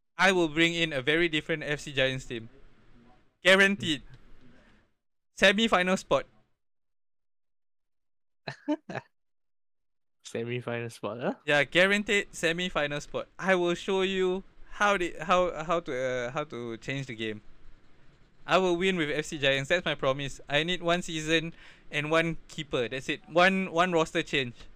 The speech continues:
Speaker 1: Everybody else I can keep. Jin Kyung, uh, uh, Kyung, uh, Kyung Hee. Yes, I think so.
Speaker 2: Yeah,
Speaker 1: Uh, uh, Hena and also, uh, uh, Hyuni. E-, everybody you can keep.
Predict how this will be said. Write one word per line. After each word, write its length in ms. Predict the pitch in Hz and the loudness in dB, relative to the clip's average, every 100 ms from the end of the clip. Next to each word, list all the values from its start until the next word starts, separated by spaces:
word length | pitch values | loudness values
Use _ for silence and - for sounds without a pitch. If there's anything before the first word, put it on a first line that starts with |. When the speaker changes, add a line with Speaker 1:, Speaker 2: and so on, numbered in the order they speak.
| - - | -20 -4
Speaker 1:
Everybody 400 | 143 165 190 180 | 0 0 2 4
else 140 | 185 175 | 4 4
I 60 | |
can 140 | 143 139 | 0 -2
keep. 240 | 143 123 | -6 -6
Jin 180 | 135 160 | -4 -2
Kyung, 420 | - 175 165 165 - - - - 127 | 2 2 2 -2 -12 -20 -16 -12 -6
uh, 20 | |
uh, 960 | 123 123 120 120 120 120 127 - 117 117 | -4 -4 -4 -4 -4 -6 -8 -10 -10 -4
Kyung, 280 | 160 156 151 - 123 | -2 -2 -6 -14 -10
uh, 160 | 123 123 | -8 -8
Kyung 280 | - 143 143 | -10 -12 -12
Hee. 380 | - 139 113 - | -16 -14 -14 -12
Yes, 220 | 110 107 | -12 -12
I 80 | 107 | -14
think 220 | 117 113 | -12 -10
so. 180 | 117 117 - - - | -10 -10 -14 -20 -14
Speaker 2:
Yeah, 120 | 127 - | -14 -10
Speaker 1:
Uh, 720 | 117 113 113 113 113 113 120 - - _ _ _ _ _ _ _ _ _ _ _ _ _ - | -6 -4 -2 -4 -4 -6 -10 -16 -20 _ _ _ _ _ _ _ _ _ _ _ _ _ -8
uh, 300 | 113 113 113 | -4 -2 -2
Hena 560 | 156 160 170 170 175 - | 0 2 2 0 -2 -10
and 300 | 131 127 127 | -4 -2 -2
also, 840 | 127 135 135 147 139 135 131 139 - | -4 -6 -4 -2 0 0 0 -2 -8
uh, 920 | 113 110 107 107 107 107 107 107 107 - | -8 -6 -6 -8 -8 -8 -8 -8 -10 -12
uh, 60 | 110 | -16
Hyuni. 400 | - 139 131 120 _ _ _ _ _ _ _ _ _ _ _ _ _ _ _ | -8 -8 -8 -12 _ _ _ _ _ _ _ _ _ _ _ _ _ _ _
E-, 140 | 156 170 | 0 4
everybody 440 | 170 180 185 170 | 4 4 2 0
you 60 | 160 | 0
can 140 | 143 | -6
keep. 180 | 135 | -6